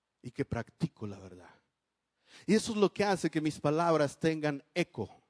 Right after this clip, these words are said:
Y eso es lo que quita el temor,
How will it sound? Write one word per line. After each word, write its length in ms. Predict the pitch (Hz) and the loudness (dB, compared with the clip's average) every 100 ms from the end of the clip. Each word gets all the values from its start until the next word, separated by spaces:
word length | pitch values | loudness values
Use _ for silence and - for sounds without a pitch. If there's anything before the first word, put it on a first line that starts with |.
| _ _ _ _ _ _ _ _ _ _ _ _ _ _ | _ _ _ _ _ _ _ _ _ _ _ _ _ _
Y 120 | 139 | 4
eso 180 | 208 254 | 4 4
es 60 | 220 | 6
lo 120 | 208 | 6
que 160 | 185 175 | 6 -2
quita 320 | 226 240 214 | -2 2 2
el 120 | 175 | 4
temor, 680 | 165 151 185 220 214 190 | 2 6 8 10 10 6